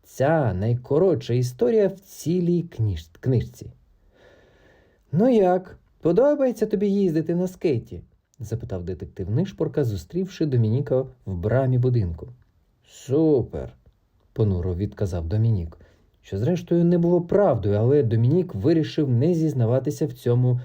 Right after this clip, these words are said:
ні за що в світі. «Здається, вчора в тебе була якась аварія», продовжував детектив Нишпорка. «Та ну,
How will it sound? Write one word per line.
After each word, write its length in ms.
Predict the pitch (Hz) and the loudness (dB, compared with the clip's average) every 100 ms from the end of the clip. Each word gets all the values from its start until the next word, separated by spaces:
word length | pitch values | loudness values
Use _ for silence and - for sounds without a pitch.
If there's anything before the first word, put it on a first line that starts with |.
| - | -4
ні 180 | 147 139 | -2 0
за 200 | 104 101 | 0 -2
що 200 | - 220 | -4 -8
в 60 | 220 | -8
світі. 520 | - 185 180 - - - _ _ _ _ _ _ _ _ _ _ _ _ _ | -8 -4 -4 -4 -16 -20 _ _ _ _ _ _ _ _ _ _ _ _ _
«Здається, 580 | 107 92 123 143 143 180 | -6 0 2 2 2 -2
вчора 300 | 170 170 175 | 0 2 2
в 60 | 175 | 2
тебе 220 | 185 185 | 0 2
була 280 | 180 180 180 | 2 4 4
якась 440 | 180 190 185 196 | 4 2 0 0
аварія», 520 | 202 214 120 90 82 - _ _ _ _ | 2 2 2 -2 -8 -12 _ _ _ _
продовжував 500 | 113 113 92 92 90 | -2 0 0 -2 -4
детектив 400 | 110 127 127 120 147 | -4 -6 -4 -4 -4
Нишпорка. 540 | 120 - - - 117 - _ _ _ _ _ _ _ _ _ _ _ | -6 -6 -16 -16 -20 -20 _ _ _ _ _ _ _ _ _ _ _
«Та 220 | - 214 233 | 2 4 4
ну, 460 | 165 123 107 98 | 2 2 0 -2